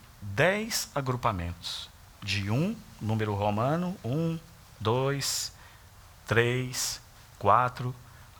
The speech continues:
dez agrupamentos. E cada agrupamento era chamado de coorte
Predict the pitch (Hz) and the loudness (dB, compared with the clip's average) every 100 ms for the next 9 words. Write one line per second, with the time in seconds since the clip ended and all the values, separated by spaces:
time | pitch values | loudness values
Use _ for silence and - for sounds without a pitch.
0 | - 98 139 151 123 107 101 101 87 85 | -4 6 6 6 0 -4 -2 -2 -2 -6
1 | - - - - - - - - 226 247 | -6 -8 -12 -18 -12 -12 -10 0 4 4
2 | 226 170 160 151 131 107 95 - 92 - | 4 0 0 0 2 0 -4 -8 -12 -12
3 | - - - - - - - 107 107 110 | -20 -20 -20 -20 -20 -14 -4 -2 0 0
4 | 104 110 101 98 98 - - 101 101 143 | 2 2 2 -4 -6 -6 -2 0 2 2
5 | 196 - - 240 247 | 2 -2 -2 -2 -4